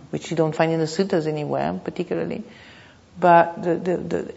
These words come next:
empathizing with somebody, you know, looking,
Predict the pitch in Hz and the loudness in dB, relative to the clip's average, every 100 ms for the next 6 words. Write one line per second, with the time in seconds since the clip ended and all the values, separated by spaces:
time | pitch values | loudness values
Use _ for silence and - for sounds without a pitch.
0 | - 202 214 214 190 147 147 143 160 160 | 0 2 2 0 0 0 -2 -4 -4 -6
1 | - 160 156 143 147 160 175 190 254 277 | -4 -6 -4 -6 -6 -8 -2 0 -2 -4
2 | - - - - - - - - - - | -18 -20 -20 -20 -20 -20 -20 -20 -20 -6
3 | 180 180 196 180 180 | -4 -2 -2 -2 -4